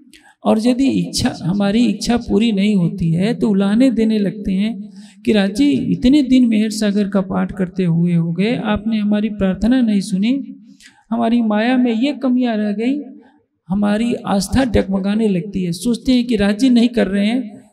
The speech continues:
कोई देवी देवता भी करते तो उससे भी ये काम करवा लेते हैं। ये कौन कर रहा है?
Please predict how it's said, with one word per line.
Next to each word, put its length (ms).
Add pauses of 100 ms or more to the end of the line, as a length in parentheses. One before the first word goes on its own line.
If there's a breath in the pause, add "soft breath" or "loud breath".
(100)
कोई 160
देवी 300
देवता 400
भी 140
करते 720
तो 220
उससे 320
भी 120
ये 60
काम 300
करवा 320
लेते 300
हैं। 320
ये 60
कौन 300
कर 160
रहा 140
है? 120